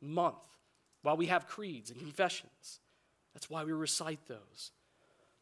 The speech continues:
And ultimately, you can know that you're the real deal Christian when you believe these things and when your life aligns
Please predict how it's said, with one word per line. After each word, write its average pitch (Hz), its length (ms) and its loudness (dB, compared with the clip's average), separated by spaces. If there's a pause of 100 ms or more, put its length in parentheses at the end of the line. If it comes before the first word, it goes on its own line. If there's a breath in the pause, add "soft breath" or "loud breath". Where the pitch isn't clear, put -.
(140)
And 208 100 4
ultimately, 220 460 2
you 196 100 -6
can 180 180 -6
know 190 220 4
that 170 160 2 (800)
you're 254 160 0
the 302 80 2
real 262 320 0
deal 180 540 2
Christian 151 680 0 (220 soft breath)
when 214 140 0
you 214 100 0
believe 220 420 8
these 185 220 0
things 139 320 -2
and 202 80 0
when 220 80 0
your 220 100 4
life 226 320 6
aligns 202 840 6